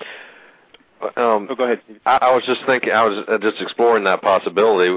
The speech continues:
Speaker 1: that, you know, that, um, let's say there is a, a, a, an other that we are connected to. Um, um, y-, y-, you know, y-, your, it's your thought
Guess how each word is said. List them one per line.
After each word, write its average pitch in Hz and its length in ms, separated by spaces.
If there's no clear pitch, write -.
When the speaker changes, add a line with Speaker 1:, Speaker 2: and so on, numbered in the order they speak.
Speaker 1:
that, 95 180
you 117 140
know, 95 260
that, 90 320
um, 87 500
let's 127 200
say 120 160
there 104 260
is 113 220
a, 92 260
a, 85 480
a, 82 340
an - 80
other 80 440
that 90 160
we 92 220
are 82 140
connected 87 600
to. 73 340
Um, 76 460
um, 87 380
y-, 60 320
y-, 95 840
you 110 120
know, 110 200
y-, 110 280
your, 123 280
it's 113 240
your 135 140
thought 90 320